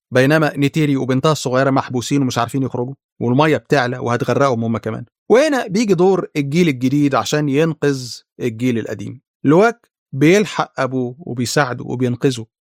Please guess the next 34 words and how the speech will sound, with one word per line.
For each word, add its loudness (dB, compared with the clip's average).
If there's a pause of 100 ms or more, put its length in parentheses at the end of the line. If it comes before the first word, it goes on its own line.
عشان 0
نشوف 0
لواك 0
اللي 2
كان 2
متمرد -2 (200)
وعيل 2
فائد 0
في -10
نظر -2
أبوه، -8 (340)
هو 6
اللي 0
دلوقتي 0
بيعلمه 0 (120)
إزاي 2
يتصرف -2
في -8
المية -2
عشان -4
ما -2
يغرقش. -8 (220)
وكيري 2
بتظهر -2
في -6
دور 4
المسيح 0
المخلص، -4 (180)
الدور 2 (100)
اللي 4
بتتجهز 0
له -2
من -2
بدري. -6